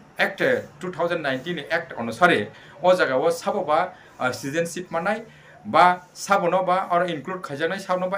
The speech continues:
এক্সক্লুড খাইজানাই অব কাইসা সাইমানানি নাঙ্গো এবং কাহামখান সাইমানখামা চাও এবং ত্রিপুরা হাও বুসুক জন বরক রক মানে অব হাই, আহ, কালাইমান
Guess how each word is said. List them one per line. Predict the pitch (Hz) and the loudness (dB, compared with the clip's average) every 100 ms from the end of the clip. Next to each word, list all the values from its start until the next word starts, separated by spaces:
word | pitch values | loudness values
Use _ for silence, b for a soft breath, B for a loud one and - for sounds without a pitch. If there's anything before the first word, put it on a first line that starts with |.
| 165 | -2
এক্সক্লুড | - - 220 - | -4 -4 -6 -6
খাইজানাই | 135 143 123 90 b b | -6 -4 -4 -6 b b
অব | 143 165 | -6 -4
কাইসা | 127 143 156 | -2 -4 -6
সাইমানানি | - 117 131 135 104 | -8 -8 -6 -6 -8
নাঙ্গো | 101 135 202 214 B B 120 | -6 -4 -4 -6 B B -4
এবং | 165 175 | -4 -4
কাহামখান | 139 131 196 220 | -6 -4 -2 -4
সাইমানখামা | - 131 147 - 170 160 | -4 -6 -6 -6 -6 -4
চাও | 127 156 160 | -2 -2 -2
এবং | 147 170 | -2 -4
ত্রিপুরা | - - 233 - | -6 4 6 8
হাও | 196 - 110 B B B 110 110 | 6 4 2 B B B -10 -6
বুসুক | 202 277 220 156 | -2 -2 -2 2
জন | 233 214 - - 120 | 2 2 -4 -14 -4
বরক | 135 156 180 | 2 4 4
রক | 139 - - B B B 120 | 4 2 0 B B B 0
মানে | 147 170 156 | 0 0 -2
অব | 160 160 | -2 -2
হাই, | 123 147 180 b b b | -2 -6 -8 b b b
আহ, | 113 117 - | 0 0 0
কালাইমান | 120 147 151 165 196 | 0 0 2 2 2